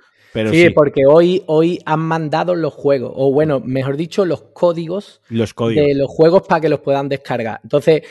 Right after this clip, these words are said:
Speaker 2: es como, bueno, podéis decir que lo, que, que ya lo vais a empezar a jugar, pero ya está, no podéis decir
Speaker 1: Claro,
Speaker 2: nada
Speaker 1: pero
Speaker 2: de
Speaker 1: eso,
Speaker 2: los
Speaker 1: eso al
Speaker 2: juegos.
Speaker 1: final tú lo sabes, que llevas años recibiendo también código,
Speaker 2: Sí.
Speaker 1: igual que yo,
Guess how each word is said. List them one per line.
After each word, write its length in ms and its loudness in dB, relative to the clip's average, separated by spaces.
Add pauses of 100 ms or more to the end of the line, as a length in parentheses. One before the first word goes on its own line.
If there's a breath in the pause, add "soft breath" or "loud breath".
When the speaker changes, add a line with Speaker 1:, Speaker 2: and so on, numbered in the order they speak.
(120)
Speaker 2:
es 140 2
como, 560 0 (200)
bueno, 300 -6
podéis 340 -4
decir 300 -4
que 160 -4
lo, 160 -6 (100)
que, 320 -4
que 160 -4
ya 160 -2
lo 100 0
vais 220 0
a 40 -4
empezar 280 -4
a 60 0
jugar, 320 -2
pero 300 -2
ya 200 -8
está, 460 -6
no 200 -10
podéis 360 -8
decir 120 -12
Speaker 1:
Claro, 200 -2
Speaker 2:
nada 80 -2
Speaker 1:
pero 140 -4
Speaker 2:
de 60 -8
Speaker 1:
eso, 200 -6
Speaker 2:
los 80 -20
Speaker 1:
eso 160 -4
al 80 0
Speaker 2:
juegos. 40 -4
Speaker 1:
final 380 -6
tú 140 -8
lo 100 -4
sabes, 320 -6
que 160 -12
llevas 840 -10
años 300 -12
recibiendo 480 -10
también 260 -10
código, 300 -4
Speaker 2:
Sí. 60 -4
Speaker 1:
igual 280 -8
que 140 -8
yo, 160 -2